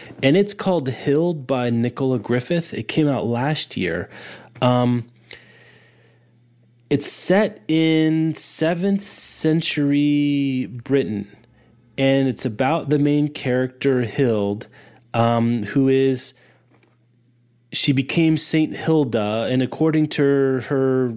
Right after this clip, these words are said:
mother, she's gonna be the light in the world and lead her people into the prosperity as the king's kind of, like, not witch, but more of a, uh, kind of a seer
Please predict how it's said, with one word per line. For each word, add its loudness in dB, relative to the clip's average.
mother, 2
she's -2
gonna 2
be 2
the 0
light 0
in -2
the 0
world 0
and -2
lead 0
her 0
people 0
into -2
the 0
prosperity -2
as -4
the 2
king's 2
kind -2
of, -2
like, -6
not 2
witch, 0
but -2
more 2
of -2
a, -2
uh, -6
kind 4
of 4
a 0
seer 0